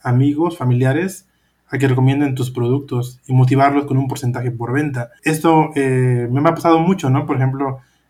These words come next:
de repente yo voy a, a, a reuniones o a, o a, o a, a fiestas o a lugares,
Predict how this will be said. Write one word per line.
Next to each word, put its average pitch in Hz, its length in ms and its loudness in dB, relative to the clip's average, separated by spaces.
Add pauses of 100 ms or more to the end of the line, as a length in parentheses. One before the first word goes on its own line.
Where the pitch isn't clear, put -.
(100)
de 131 80 -2
repente 139 260 2
yo 139 140 2
voy 143 180 6
a, 135 320 2
a, 123 440 -2 (240)
a 123 120 0
reuniones 127 1040 2
o 120 180 -4
a, 113 40 -4
o 123 440 -6
a, 120 380 -6
o 120 240 -4
a, 117 340 -6
a 127 80 -16
fiestas 147 460 -2
o 123 80 -2
a 117 60 -4
lugares, 123 480 -4